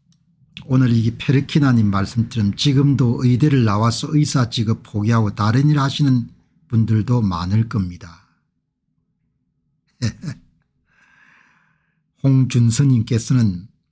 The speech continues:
덕이 되든 안 되든 사회적 혼란을 야기할 게 분명한데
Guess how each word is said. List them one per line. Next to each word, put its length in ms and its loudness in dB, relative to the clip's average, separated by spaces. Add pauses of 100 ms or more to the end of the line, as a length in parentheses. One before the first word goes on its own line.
(160)
덕이 240 2
되든 580 0
안 220 0
되든 420 0
사회적 680 0
혼란을 460 0
야기할 480 -2
게 100 -10
분명한데 800 -4